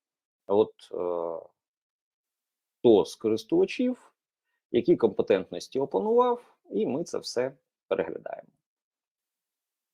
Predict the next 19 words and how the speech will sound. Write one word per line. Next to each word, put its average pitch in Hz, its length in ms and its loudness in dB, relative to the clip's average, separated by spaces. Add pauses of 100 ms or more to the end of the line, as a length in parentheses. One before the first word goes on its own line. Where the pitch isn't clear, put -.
Ну, 233 140 6
ніби 170 360 4
так, - 460 2
е, 101 400 2 (760)
непогано 104 520 4
все - 220 -10
виглядає. - 580 -12 (1120)
Але, 190 320 10
знов-таки, 165 760 4
е, 110 580 2
хотілося 127 520 4
б - 20 2
більшого, 190 560 2
ну, 170 160 -2
чому, 127 280 -2
ну, 175 120 -2
тут 127 280 -2
цих - 200 -4
компетентностей - 920 -8